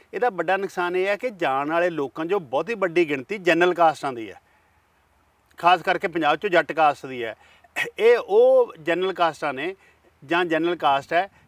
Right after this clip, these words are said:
ਜਿਹੜੇ ਪਿੰਡ ਦੀਆਂ ਸੰਸਥਾਵਾਂ ਜਿਵੇਂ,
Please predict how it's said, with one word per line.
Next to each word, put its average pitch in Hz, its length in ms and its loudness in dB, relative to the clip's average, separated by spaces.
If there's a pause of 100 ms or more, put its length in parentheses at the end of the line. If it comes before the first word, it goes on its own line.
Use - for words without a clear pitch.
ਜਿਹੜੇ 185 220 2
ਪਿੰਡ 165 320 -2
ਦੀਆਂ 185 540 4 (220)
ਸੰਸਥਾਵਾਂ 156 640 2 (260)
ਜਿਵੇਂ, 165 320 2